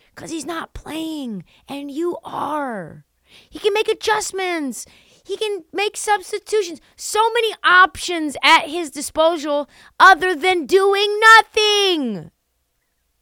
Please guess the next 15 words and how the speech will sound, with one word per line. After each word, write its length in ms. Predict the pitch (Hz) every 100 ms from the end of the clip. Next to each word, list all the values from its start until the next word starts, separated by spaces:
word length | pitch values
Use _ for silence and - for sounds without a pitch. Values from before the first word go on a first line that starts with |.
| _ _ _ -
<laughs> 120 | - _ _ _ _ _ _ _ _ _ _ _
I'm 240 | 254 285 277
so 320 | - 247 233
upset 500 | 202 202 - 190 -
with 120 | 180
him. 260 | 175 160 160 _ _ _
Joe 300 | 311 330 339
Mazzulla, 300 | 311 262 277
it's 160 | -
actually 380 | 381 466 - 381
kind 220 | - 262
of 80 | 233
adorable, 800 | 196 156 185 196 190 208 247 277 _
you 100 | 294
know, 220 | 330 339